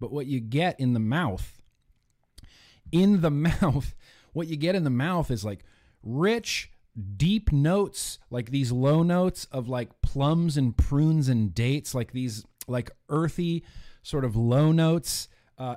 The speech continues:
i-, it's incredible. It's really sparkly, effervescent. It's really sparkly, but it's still very clean on the finish. It's not super dark. This is like a Belgian quad. It's not so much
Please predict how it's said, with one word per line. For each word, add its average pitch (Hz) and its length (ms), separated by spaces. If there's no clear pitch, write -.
i-, - 140
it's 143 220
incredible. 139 680
It's 127 200
really 151 420
sparkly, 196 960
effervescent. 180 1040
It's - 140
really 143 280
sparkly, 151 640
but 143 160
it's - 140
still 190 560
very 143 400
clean 208 600
on 143 160
the 151 80
finish. 233 400
It's - 140
not 190 180
super 202 400
dark. 135 400
This 139 160
is 160 120
like 170 140
a 170 60
Belgian 139 420
quad. 147 460
It's - 140
not 143 180
so 143 160
much 135 320